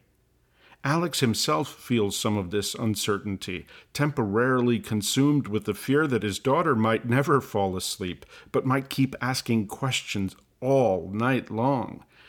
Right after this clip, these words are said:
"After all," he says, "in that moment, you almost feel like anything could be possible." He desperately wants to protect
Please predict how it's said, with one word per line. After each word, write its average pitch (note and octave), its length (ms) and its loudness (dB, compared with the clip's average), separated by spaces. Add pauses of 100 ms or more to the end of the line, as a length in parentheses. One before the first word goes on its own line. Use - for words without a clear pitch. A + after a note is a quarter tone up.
(280)
"After B2 400 0
all," D#3 220 2
he G#2+ 180 -2
says, - 400 -8 (220)
"in D3+ 200 2
that C#3+ 220 2
moment, B2+ 480 4 (300)
you A#2+ 120 2
almost E3 460 2
feel C#3+ 240 2
like A2 280 0
anything C3 500 2
could G2+ 200 -2
be F#2+ 120 -2
possible." - 640 -10 (800)
He C3+ 140 2
desperately A#2 960 0
wants G#2+ 380 0
to - 100 -6
protect - 560 -4